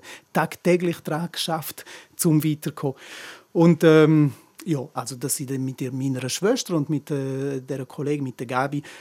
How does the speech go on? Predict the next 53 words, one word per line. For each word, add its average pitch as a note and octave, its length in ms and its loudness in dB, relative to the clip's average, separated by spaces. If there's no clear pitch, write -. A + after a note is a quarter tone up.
dass - 160 -12
wir D3+ 120 -6
das, C3 340 -6
das - 120 -6
Dritte G#3+ 320 -2
gemacht F#3 280 -4
haben, F3 260 -2
das E3+ 180 -2
hat D3 120 -8
sich - 140 -12
ergeben. A#2 380 -14
Also, A#2+ 200 -8
es - 200 -10
war - 60 -14
kein C#3 120 -10
Kopfentscheid F#3+ 640 -4
gewesen, D#3+ 300 -6
dass D3 220 -2
wir C#3+ 80 4
haben C3 180 -2
uns E3 200 -4
gut D#3+ 220 2
verstanden, E3 500 0
haben C#3 100 0
angefangen B2 460 -6
zu - 60 -2
singen. C#3+ 340 -2
Und, D#3 260 2
äh, D3+ 240 8
ja, C3 140 -4
ich F#3 120 -2
fühle C4+ 200 6
mich A#3+ 260 8
auf F#3 160 -6
der F3+ 120 4
Bühne G3 460 4
wohl, E3+ 360 8
wenn D3+ 380 6
jemand E3 300 0
um C#3 120 2
mich C3 120 -2
herum B2+ 300 -4
ist, - 320 -4
aber B2 200 -6
ich A#2 80 -10
fühle B2 180 -10
mich B2 140 -8
auch A2 140 -8
wohl A2+ 200 -6
allein B2+ 240 -4
mit A#2 220 -10
meinem A2+ 180 -8
Klavier. - 400 -16